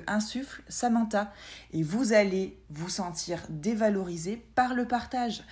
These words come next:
Le partage alors deviendra une source de frustration et même une imagination malsaine de la vie de Samantha. Cela va nourrir en vous des pensées limitantes du style «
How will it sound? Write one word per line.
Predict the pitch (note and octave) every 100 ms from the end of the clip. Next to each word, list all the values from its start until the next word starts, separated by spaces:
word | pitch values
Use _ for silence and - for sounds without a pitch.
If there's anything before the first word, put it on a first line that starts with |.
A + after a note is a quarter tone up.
| - - -
Le | G3 C#4+
partage | C4+ B3+ - B3+ B3 -
alors | G#3 G3 G3+
deviendra | F#3+ F3 F#3 F3+ F#3+ F#3
une | F3 E3
source | E3 F3+ E3
de | D#3+
frustration | - G#3+ G#3+ G3+ G3 - G3+ -
et | F#3
même | F3+ F#3 G3
une | F3+ E3 F#3
imagination | A3 G#3+ G3+ F#3+ F#3+ F#3 - F#3+
malsaine | F3+ F3 E3 F#3+ F3 E3+
de | E3+
la | E3+
vie | E3
de | E3+
Samantha. | E3 D#3+ D3+ D3 D3 - - - - -
Cela | - G#3 G3+
va | F#3+
nourrir | F#3+ A3 A#3+ C4 A#3
en | A#3
vous | G#3 G3
des | G3
pensées | F#3+ F#3 F3+ D#3+
limitantes | D3 D#3+ G#3+ G#3+ A3 G#3+ G#3
du | F3
style « | E3 - G#3 A3